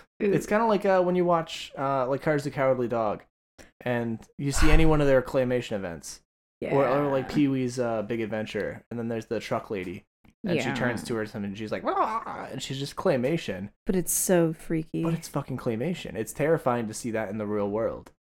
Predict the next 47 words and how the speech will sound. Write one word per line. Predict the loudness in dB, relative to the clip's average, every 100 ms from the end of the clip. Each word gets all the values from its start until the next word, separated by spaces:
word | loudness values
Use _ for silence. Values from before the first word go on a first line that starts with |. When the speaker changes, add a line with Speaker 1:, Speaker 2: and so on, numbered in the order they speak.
| -14
Speaker 2:
Oh, | -12 -12
yeah. | -14 -14 _
Speaker 1:
Yeah, | -8 -8 -4
or, | 2 2
like, | 2 -2 -2 -2
uh, | -2 0 0 0 0
there's | 0 -2
a | -2
scene | -4 -2 0 0
in | -2 -4 -4
Stephen | -6 -6 -4 -4
King's | -4 -6 -8
It, | -2 0 -2 -6 -14
the | -2 0 2 0 -2
original, | 0 0 0 0 -2 -2 -4 _ -10
uh, | -4 -4 -4
short | -2 -2
series | -2 -6 -6 -8 4
on | 8
Speaker 2:
Mm-hmm. | 8
Speaker 1:
T | 6
V. | 0 -8 _ _ 2
They, | 4 6
they | 4
had, | 2 0 -4 -4
like, | -2 -2
some | -2 -2
moments, | -2 -4 -4
or | -4
one | -2 -4
spe-, | -4 -6 -6
specific | -8 -4 0 0 -2 -2
moment | -4 -2
where, | -4 -4 -4 _ -8
if | -6 -6
you've | -6
seen | -6 -6
it, | -6
have | -8
you | -10
seen | -8 -8
it? | -8 -12 _ _ _ 2
Speaker 2:
Not | 8 8 8 4
the | 0
T | 2 -2
V | -2
show. | -4 -4 -6 -6